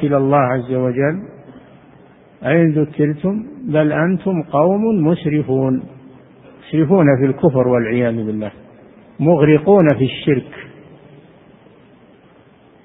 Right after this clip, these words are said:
<clears throat> ثم يقال سبحانه: "وجاء من أقصى المدينة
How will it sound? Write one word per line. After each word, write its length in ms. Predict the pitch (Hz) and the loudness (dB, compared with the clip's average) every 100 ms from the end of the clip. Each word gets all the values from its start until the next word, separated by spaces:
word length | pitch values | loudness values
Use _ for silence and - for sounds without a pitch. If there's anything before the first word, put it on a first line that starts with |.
| _ _ _ _ _ _ _ _ _ _ _ _ _ _ _ _ _ _ _ _ _ _ _ _ _ | _ _ _ _ _ _ _ _ _ _ _ _ _ _ _ _ _ _ _ _ _ _ _ _ _
<clears throat> 560 | - 180 147 127 107 92 - - - - - - - _ _ _ - | -2 0 2 0 -2 -8 -12 -20 -20 -20 -20 -20 -20 _ _ _ 0
ثم 200 | 202 190 | 4 6
يقال 460 | 185 180 185 170 143 | 4 2 2 2 0
سبحانه: 540 | 160 - 180 190 160 | -4 0 0 2 4
"وجاء 560 | 165 156 180 170 160 156 | 4 4 4 4 4 4
من 220 | 160 147 | 4 2
أقصى 360 | 170 - - | -2 -4 0
المدينة 640 | 151 147 143 156 185 180 | 2 4 2 2 2 2